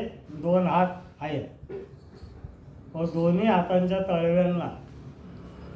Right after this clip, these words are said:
आपल्यासारखी पाच पाच बोटे आहेत. दोन्ही हातांच्या तळव्यांना आपल्यासारखीच बोटं. दोन्ही हाताच्या बोटांची नखे आपल्यासारखीच लहान आहेत, मोठीच नाहीत अशी. हां? व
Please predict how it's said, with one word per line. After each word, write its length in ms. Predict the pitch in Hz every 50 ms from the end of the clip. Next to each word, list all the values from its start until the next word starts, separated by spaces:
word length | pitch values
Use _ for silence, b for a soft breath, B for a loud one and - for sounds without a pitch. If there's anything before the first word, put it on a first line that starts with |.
| - - - - -
आपल्यासारखी 680 | 147 151 156 180 180 196 202 185 185 185 180 175 202
पाच 300 | 196 190 196 185 180 180 -
पाच 140 | - 190 185 185
बोटे 260 | 180 175 170 - 180
आहेत. 180 | 156 120 107 - - - - - - - 135
दोन्ही 240 | 139 139 151 165
हातांच्या 480 | 170 156 143 139 - 156 156 151 - 165 156 -
तळव्यांना 400 | 160 147 143 147 151 151 160 175
आपल्यासारखीच 640 | 175 165 - - 180 170 160 160 151 143 - 151
बोटं. 1500 | 143 135 123 - - - - - - - - - - - - - - - - - - - - - - - - - - 135
दोन्ही 280 | - 170 180 196 202 226
हाताच्या 480 | 226 180 175 180 185 185 185 180 196 190
बोटांची 560 | 185 180 180 180 - 185 185 180 180 185 196
नखे 320 | 196 190 180 - 190 180 - - - - - - - - - - - - - - - - -
आपल्यासारखीच 720 | 151 151 151 - 185 185 185 175 180 180 170 175 202 202 -
लहान 260 | 175 160 139 135 131
आहेत, 760 | 127 - - - - - - - - - - - - - -
मोठीच 340 | - - 127 - 131 - -
नाहीत 320 | - - - - - -
अशी. 260 | - - - - - -
हां? 260 | - - - - - - - - - - - - - - - - - - - - - - - - - - - - - - - - - - - - - - - - - - -
व 140 | 165 196